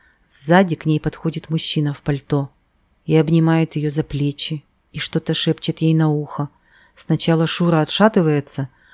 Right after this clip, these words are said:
он ещё что-то говорит, и она склоняет голову. Дальше они идут рядом, и он ей что-то объясняет. Картинки исчезли, и я задумался,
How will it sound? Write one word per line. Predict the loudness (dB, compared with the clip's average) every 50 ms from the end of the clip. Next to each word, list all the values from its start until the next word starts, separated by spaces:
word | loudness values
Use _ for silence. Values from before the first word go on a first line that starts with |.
| -20 _ _ _
он | 0 2 4 4
ещё | 4 2 2 2 0 0
что-то | 0 0 -2 -2 -2 -2
говорит, | -2 0 -2 0 -2 -2 -4 -6 -8 _ _ _ _ _ _ _ _ _ _ -8
и | -2 0 2
она | 2 4 2 2 0
склоняет | -2 -2 -2 0 0 2 2 0 0 0 -2 -4
голову. | -2 0 2 2 2 2 0 -2 -4 -8 -10 _ _ _ _ _ _ _ _ _ _ _ -4
Дальше | 4 4 4 4 4 0 2 2
они | 2 4 4 2 2
идут | 0 0 -2 -2 0
рядом, | 0 2 2 4 4 2 0 -2 -4 -8 _ _ _ _ _ _ _ _ _ _ -4
и | -2 2
он | 4 4 6 6
ей | 6 4 2 -2
что-то | -4 -4 -4 -2 -2 -2 0 -2 -2
объясняет. | -2 -2 -4 -6 -6 -6 -6 -4 -2 -2 -2 -2 -4 -6 -10 _ -20 _ _ _ _ _ _ _ _ _ _ _ _ _ _ _ _
Картинки | -6 -6 -6 -2 4 8 8 8 8 6 2 0
исчезли, | 0 -2 -4 0 2 2 2 2 0 -4 -4 -6 _ _ _ _ _ _ _
и | -4 0
я | 4 4 4
задумался, | 4 2 0 2 2 2 2 0 -2 -4 -8 -8 -8 -8